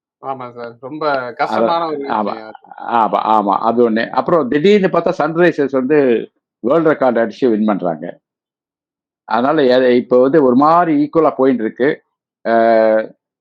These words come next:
Speaker 2: சி எஸ் கேவும் ஒரு வின் பண்ணிட்டாங்க, மும்பை ஒரு வின் பண்ணிட்டாங்க, எஸ் ஆர் எச் வின் பண்ணிட்டாங்க. So அவங்க டாப், but every-, இப்ப I think ஆர் ஆர் கீழே தள்ளிட்டாங்க போல இருக்கு.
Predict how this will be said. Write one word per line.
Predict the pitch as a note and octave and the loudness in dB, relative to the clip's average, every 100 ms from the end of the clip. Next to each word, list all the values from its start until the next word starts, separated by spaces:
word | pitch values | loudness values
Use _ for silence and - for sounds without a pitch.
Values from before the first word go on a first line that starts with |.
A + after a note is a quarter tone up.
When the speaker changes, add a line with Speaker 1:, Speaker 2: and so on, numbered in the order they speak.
| _ _ _ _ _ - | _ _ _ _ _ -10
Speaker 2:
சி | B2 D3+ | -2 2
எஸ் | F3 E3 E3+ | 2 2 2
கேவும் | F3 | 4
ஒரு | D3 C#3+ | 4 4
வின் | C#3+ C3 | 2 0
பண்ணிட்டாங்க, | B2+ B2 C3 C#3+ D#3 - A2+ | -2 -2 0 2 2 0 0
மும்பை | C#3 C#3+ D#3 | 0 0 0
ஒரு | C3 B2 | 0 -2
வின் | B2 A#2 | -4 -6
பண்ணிட்டாங்க, | G#2 A#2+ D#3+ | -6 0 2
எஸ் | C#3 D#3+ | 2 0
ஆர் | D3+ | -2
எச் | C3 | -2
வின் | A#2 G2+ | -6 -6
பண்ணிட்டாங்க. | F#2 F#2+ G2+ | -8 -10 -4
So | C3 | -2
அவங்க | A#2 A2+ | 0 -2
டாப், | B2+ C3+ - | -2 -2 -4
but | A2 | -2
every-, | A2+ A2+ G#2+ | 0 2 0
இப்ப | G#2 A2 G#2+ | 0 0 2
I | G2+ B2+ | 2 2
think | D3 | 2
ஆர் | B2+ D#3+ | 2 2
ஆர் | E3 B2 | 2 0
கீழே | B2 | -2
தள்ளிட்டாங்க | A#2 G#2+ G2 F#2 E2 | -2 -4 -6 -10 -12
போல | D#2+ | -14
இருக்கு. | - | -14